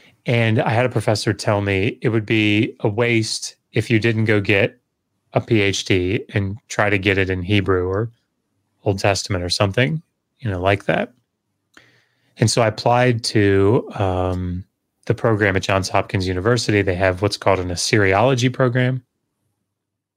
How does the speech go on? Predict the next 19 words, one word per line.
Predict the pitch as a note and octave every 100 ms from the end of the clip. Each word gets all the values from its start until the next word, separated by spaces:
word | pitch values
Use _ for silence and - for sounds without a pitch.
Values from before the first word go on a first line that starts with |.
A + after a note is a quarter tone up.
| _ - -
and, | B2 G2+ G2 F#2
uh, | F#2 F2+ F2+ - - - - _ _ _ _ -
uh, | D#3 _ _ _ - F3 G3 G3 G3+
where | D3+ A#2
I | G#2+
minored | G2+ G#2 G#2+ G#2 F#2+
in | F#2
Hebrew | G#2 G2 F#2+
Bible | G2+ G2 F#2+
as | F2+ E2+
well, | A2+ G#2 G2+
'cause | - F#2
I |
had | F2+ F#2
an | F2+
extensive | F2+ - G2+ F#2 F2
background | G2 F#2+ - G2 F#2
in | G2
it. | C#3